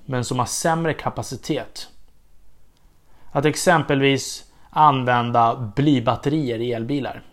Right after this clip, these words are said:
är tekniskt sett möjligt, men batterierna skulle bli så pass stora att bilen inte skulle bli praktiskt att använda. Man gör forskning idag på att göra batterierna mindre beroende av kobolt, men vi är inte där än.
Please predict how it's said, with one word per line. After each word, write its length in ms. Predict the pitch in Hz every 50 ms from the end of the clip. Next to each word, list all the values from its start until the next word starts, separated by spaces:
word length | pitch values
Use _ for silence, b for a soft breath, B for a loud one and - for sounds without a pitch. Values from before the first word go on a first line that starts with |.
| -
är 80 | - 120
tekniskt 580 | - - - 175 170 - 151 143 131 - -
sett 240 | - 123 113 - -
möjligt, 540 | 123 127 123 120 127 143 127 123 131 - - - -
men 460 | 131 131 151 160 165 165 165 190 202 - _ _ - - - - _ - - _ - - _ - - - - _ _ _ _ - - _ _ _ _ _ _ _ - - - - - _ - -
batterierna 640 | 131 147 151 151 - 156 170 185 196 190 180 175
skulle 180 | - - 156 147
bli 140 | 139 139 131
så 220 | - - - 190
pass 200 | - - 156 143
stora 560 | - - - 170 156 143 135 143 143 123 110 113 113
att 300 | 113 - 131 120 - -
bilen 400 | 110 107 143 147 156 156 151 151
inte 260 | 143 131 117 - 120
skulle 260 | - - - 120 120
bli 140 | 113 117 113
praktiskt 560 | - - - 143 139 - - - 127 110 -
att 100 | 123 107
använda. 500 | 123 113 110 110 117 123 131 120 98 98 - - - - - - - - - _ - - - - - - - - - - - - - - - - - - - - - - - - - - - - - - - - - - - - _ - - - - - - - - - - - - - - - - - - - - - - - - - - - - - - - -
Man 240 | - 143 160 180 190
gör 80 | 196
forskning 440 | 190 - 208 185 - - - 202 202
idag 280 | 180 131 120 117 113 -
på 60 | 135
att 100 | 120 123
göra 180 | 135 127 120
batterierna 520 | 117 120 117 - 139 131 143 143 135 127 117
mindre 360 | 127 143 160 165 156 151 143
beroende 400 | 127 131 147 151 151 139 127 120
av 40 | 110
kobolt, 500 | - - 120 123 117 98 101 104 - -
men 120 | 127 117
vi 60 | 123
är 40 | 131
inte 120 | 120 123 113
där 320 | 110 131 127 127 120 120
än. 220 | 101 - 113 117